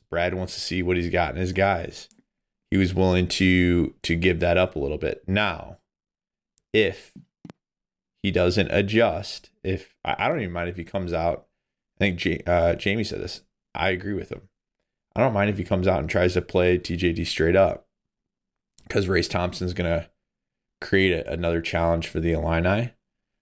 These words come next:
But if, if he starts dominating again, you, you've gotta start doubling pre-, pretty quickly. You, you know, five, five, six, seven minutes into the game.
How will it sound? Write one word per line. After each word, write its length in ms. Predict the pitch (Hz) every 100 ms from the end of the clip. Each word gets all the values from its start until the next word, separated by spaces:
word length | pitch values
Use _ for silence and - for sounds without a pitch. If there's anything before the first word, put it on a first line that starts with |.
| _ _ _ _ _ _ _ _
But 240 | 107 101 85
if, 160 | - -
if 200 | - 90
he 100 | 95
starts 300 | - 90 -
dominating 500 | 85 92 92 85 80
again, 360 | 80 82 82 80
you, 140 | 76 - _
you've 120 | -
gotta 320 | - 87 85 -
start 340 | - 71 65
doubling 480 | - 76 67 57 - _
pre-, 220 | - 85
pretty 320 | - - 92
quickly. 500 | - 82 - - - - _ _
You, 160 | - -
you 100 | 90
know, 100 | 82
five, 460 | - 87 82 80 - _
five, 180 | 82 82
six, 240 | - 92 -
seven 180 | 85 82
minutes 240 | 82 -
into 160 | 76 64
the 100 | 60
game. 300 | 57 -